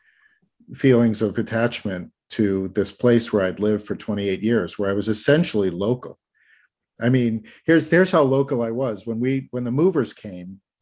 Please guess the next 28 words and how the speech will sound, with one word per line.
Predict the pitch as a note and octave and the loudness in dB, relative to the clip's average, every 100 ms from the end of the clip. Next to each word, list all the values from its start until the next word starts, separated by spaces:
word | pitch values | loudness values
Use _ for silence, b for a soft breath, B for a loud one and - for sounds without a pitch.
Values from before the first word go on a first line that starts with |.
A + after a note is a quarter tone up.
| - | -16
on, | G2+ G2 G2 G#2 - _ - | -14 -12 -12 -14 -18 _ -18
uh, | G2 F#2 | -16 -8
Monday | G#2+ C#3 G2+ E2 E2 b b b b A2+ | -4 -2 -4 -10 -16 b b b b -8
and | A2 | -4
they | |
were | G#2+ | -2
loading | G#2+ B2+ C#3 | 0 2 2
up | C#3+ C3 | 2 0
our | B2 | -4
stuff, | A2+ - C3 F2 - _ _ _ _ _ _ - | -6 -6 -6 -6 -16 _ _ _ _ _ _ -16
uh, | G2 G2+ | -12 -10
the | F#2 | -8
guy | A2 C3 C3 | -4 -2 -2
pointed | - C3 A#2+ | -2 -2 0
out | A2+ A2 | -2 -4
that | A2 G#2 | -6 -8
somebody | - C#3+ D3 C3 A#2 | -4 -4 0 0 0
had | A2+ G#2 G2+ G2 | -2 -6 -8 -4
dinged | C3+ B2+ A#2 A2 | -2 -2 -4 -8
the | |
truck, | G#2+ - D3+ A2 G#2+ - _ _ _ _ | -10 -2 0 0 -6 -16 _ _ _ _
um, | G#2+ G#2+ G2+ G2+ G2 _ _ | -12 -10 -8 -12 -14 _ _
go-, | - B2 B2+ | -6 -4 -6
going | A2 B2 A#2 | -4 -2 -2
under | A2+ G#2+ G#2+ | -2 -4 -4
a | |
low | G#2 G2 | -2 -4
bridge. | F#2 C3 A2+ D#2+ - | -2 -2 -2 -4 -14